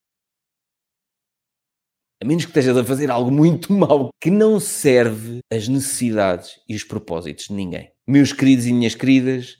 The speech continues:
espero que este episódio sobre um pouquinho do meu processo criativo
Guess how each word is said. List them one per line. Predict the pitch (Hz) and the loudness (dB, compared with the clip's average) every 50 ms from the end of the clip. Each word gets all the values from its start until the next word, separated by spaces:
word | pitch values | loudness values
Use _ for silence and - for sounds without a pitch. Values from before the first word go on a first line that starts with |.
| _ | _
espero | - - - 143 143 | -14 -2 0 0 0
que | 143 151 | 2 2
este | 143 - - 135 | 0 2 0 0
episódio | 117 - 131 120 120 127 123 120 113 113 | 2 2 2 4 6 6 6 6 4 2
sobre | 107 - - - 123 117 110 107 107 104 110 107 104 101 101 - | 0 -2 -2 0 0 0 0 0 0 0 2 2 2 2 0 0
um | - 135 135 | 0 0 0
pouquinho | - - - 135 131 120 - - - - 160 165 151 139 127 | -2 0 2 4 4 4 2 -4 -10 -4 0 2 4 4 4
do | 117 123 | 2 2
meu | 123 123 127 120 - | 4 4 4 4 2
processo | - - - - 127 117 110 101 - - - - | -2 -8 -8 -2 0 0 0 0 -4 -10 -14 -8
criativo | - 113 113 110 104 107 - 113 113 110 104 98 107 110 117 | -2 2 2 2 2 2 0 0 0 0 0 0 -4 -8 -10